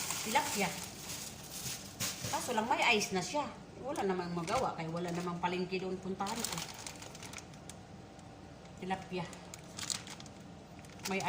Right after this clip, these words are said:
ice na. Oh. Tilapia siya. Tag katorse, daming ice. Ito.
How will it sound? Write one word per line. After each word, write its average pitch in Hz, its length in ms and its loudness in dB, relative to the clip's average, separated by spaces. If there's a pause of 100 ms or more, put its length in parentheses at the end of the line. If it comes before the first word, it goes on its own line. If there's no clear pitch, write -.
ice - 160 0
na. 170 100 0
Oh. 151 340 -6 (840)
Tilapia 180 400 2
siya. 165 240 -2
Tag - 400 -10
katorse, 180 480 0
daming 175 320 6
ice. 170 480 2 (4000)
Ito. 202 160 -2